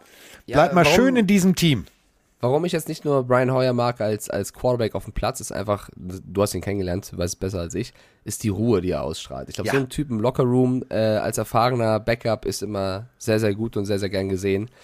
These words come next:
Speaker 1: Ähm, noch kurz der Hinweis, Tyquan Thornton wird wahrscheinlich, äh,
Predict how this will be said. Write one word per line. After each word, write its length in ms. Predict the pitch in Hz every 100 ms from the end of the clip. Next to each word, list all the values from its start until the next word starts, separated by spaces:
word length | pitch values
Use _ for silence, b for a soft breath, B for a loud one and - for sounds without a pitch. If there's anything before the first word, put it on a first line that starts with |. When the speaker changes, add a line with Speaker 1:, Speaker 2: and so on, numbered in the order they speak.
| b b b
Speaker 1:
Ähm, 380 | 101 104 104 104
noch 280 | 117 127 -
kurz 260 | - 139 -
der 100 | 117
Hinweis, 340 | 127 127 127
Tyquan 340 | - 127 120
Thornton 440 | - 123 131 127 117
wird 120 | 120
wahrscheinlich, 600 | 117 - 117 120 123 -
äh, 320 | 104 107 104